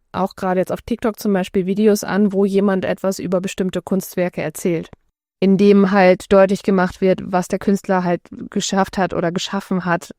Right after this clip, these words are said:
Und die, was war das, die Geschichte vom, von der David-Statue, bei dem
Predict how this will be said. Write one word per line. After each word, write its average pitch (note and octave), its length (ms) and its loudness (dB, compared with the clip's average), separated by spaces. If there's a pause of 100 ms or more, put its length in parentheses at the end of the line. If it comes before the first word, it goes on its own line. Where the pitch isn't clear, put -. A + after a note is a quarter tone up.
Und F3 520 -2
die, F3+ 580 0
was F3 260 -4
war F3 120 2
das, F3 160 -2
die F3 100 -2
Geschichte F#3 560 0
vom, F3 340 -2
von F3 380 -2
der E3+ 260 0 (180)
David-Statue, F3+ 1000 2
bei E3+ 120 0
dem E3+ 420 -2